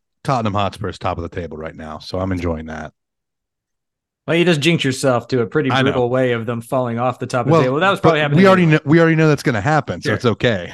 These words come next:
Speaker 2: Sure,
Speaker 1: You
Speaker 2: you
Speaker 1: enjoy
Speaker 2: didn't
Speaker 1: it while you can.
Speaker 2: Right. That's exactly right. That's exactly right. I encourage, I think that's a good lesson for all sports fans. Like, you can't care about the end result because only one team is happy, and that happiness only lasts until, like,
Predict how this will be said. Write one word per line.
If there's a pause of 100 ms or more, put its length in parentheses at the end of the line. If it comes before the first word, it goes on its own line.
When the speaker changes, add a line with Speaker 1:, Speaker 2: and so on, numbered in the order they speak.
Speaker 2:
Sure,
Speaker 1:
You
Speaker 2:
you
Speaker 1:
enjoy
Speaker 2:
didn't
Speaker 1:
it
while
you
can.
Speaker 2:
Right.
That's
exactly
right.
That's
exactly
right.
I
encourage,
I
think
that's
a
good
lesson (400)
for
all
sports
fans.
Like, (400)
you
can't
care
about
the
end
result
because
only
one
team
is
happy,
and
that
happiness
only
lasts
until,
like,